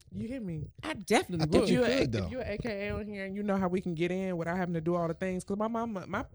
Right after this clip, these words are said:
Speaker 1: family is first fam.
Speaker 2: Mine too. You know, my mom, my mom was an A K A.
Speaker 1: My mom
Speaker 2: And
Speaker 1: is
Speaker 2: I
Speaker 1: too.
Speaker 2: started to pledge,
Speaker 1: Mm.
Speaker 2: but then there were some really crazy things that they were trying to get us to do, and I was like, "Baby, I ain't doing that."
Speaker 3: See, that's my thing.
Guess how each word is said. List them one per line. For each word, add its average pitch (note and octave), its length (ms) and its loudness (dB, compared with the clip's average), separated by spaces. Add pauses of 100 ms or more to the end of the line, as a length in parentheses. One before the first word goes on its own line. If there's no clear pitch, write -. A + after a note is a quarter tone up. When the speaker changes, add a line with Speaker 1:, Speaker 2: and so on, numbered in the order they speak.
(140)
Speaker 1:
family G3+ 280 0
is D#3 120 -2
first E3 280 -4
fam. E3 300 -8 (420)
Speaker 2:
Mine C#4 220 -8
too. C#5+ 340 -12 (200)
You D4+ 80 -6
know, F#4+ 80 -4
my E4 100 -8
mom, D#4+ 260 -6
my B3 140 2
mom C4+ 240 -4
was - 120 -4
an - 80 -2
A F#3 60 -2
K D#3+ 320 -4
A. E3 40 -6
Speaker 1:
My E3+ 80 -2
mom F#3+ 320 0
Speaker 2:
And A#3+ 100 2
Speaker 1:
is A#3+ 60 6
Speaker 2:
I C#4 80 8
Speaker 1:
too. A#3+ 80 2
Speaker 2:
started C#4 380 2
to G#3+ 100 -4
pledge, - 720 0
Speaker 1:
Mm. G#3+ 340 -4
Speaker 2:
but F#3+ 220 0
then C4 160 0
there A#3 160 0
were G3 80 -2
some E3 340 -8
really G3+ 220 -2
crazy G3 320 0
things G3 260 -4
that E3 80 -10
they F#3 100 0
were E3+ 80 0
trying F3+ 200 -6
to F3 80 -8
get E3+ 140 -4
us D#3+ 80 -6
to - 60 -16
do, G#3 200 -2
and F3 80 -6
I B2 80 -6
was G3 120 -8
like, E3 160 -2
"Baby, F3+ 240 0
I D#3 100 0
ain't C#4+ 140 -8
doing C#4 220 -6
that." D#3+ 160 -12
Speaker 3:
See, - 80 0
that's D3+ 160 4
my C#3 140 4
thing. F#2 340 -6